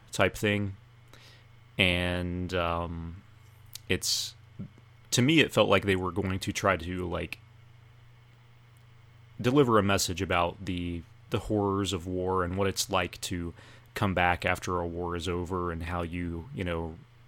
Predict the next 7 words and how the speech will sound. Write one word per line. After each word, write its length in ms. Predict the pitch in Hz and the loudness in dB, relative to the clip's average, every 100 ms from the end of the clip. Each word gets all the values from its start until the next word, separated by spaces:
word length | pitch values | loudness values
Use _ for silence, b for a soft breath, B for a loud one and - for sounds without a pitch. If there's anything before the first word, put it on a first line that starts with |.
| - - - - - - - - - - - | -20 -20 -20 -20 -20 -20 -20 -20 -20 -18 -2
readjust 600 | 120 117 95 95 - - | 4 4 4 2 2 -2
to 140 | 98 | -2
normal 340 | 87 85 87 85 | -2 -4 -4 -2
life. 500 | 82 82 82 - - B B B B B B B B - | 0 0 -2 -8 -20 B B B B B B B B -4
And 200 | - 98 | 2 4
it 200 | - 175 | 4 2
does 580 | 127 113 139 135 - - | 6 6 6 2 0 -2